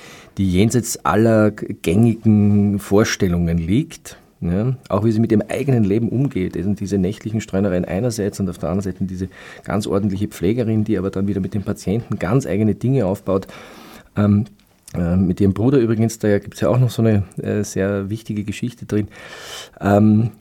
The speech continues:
und, ähm, äh, das ist halt so das Faszinierende an dem Buch. Und das, äh,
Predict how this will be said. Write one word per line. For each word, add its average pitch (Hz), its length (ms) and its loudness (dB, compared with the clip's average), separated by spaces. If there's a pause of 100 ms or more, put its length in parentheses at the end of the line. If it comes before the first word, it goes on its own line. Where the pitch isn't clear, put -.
(120)
und, 113 400 2
ähm, 107 600 4
äh, 107 120 0 (380)
das 110 220 2
ist 135 120 -2
halt 117 140 0
so 117 100 0
das 104 240 0
Faszinierende 104 1000 2
an 85 100 0
dem 90 180 0
Buch. 190 460 2 (360)
Und 101 260 -2
das, - 400 -2
äh, 92 320 2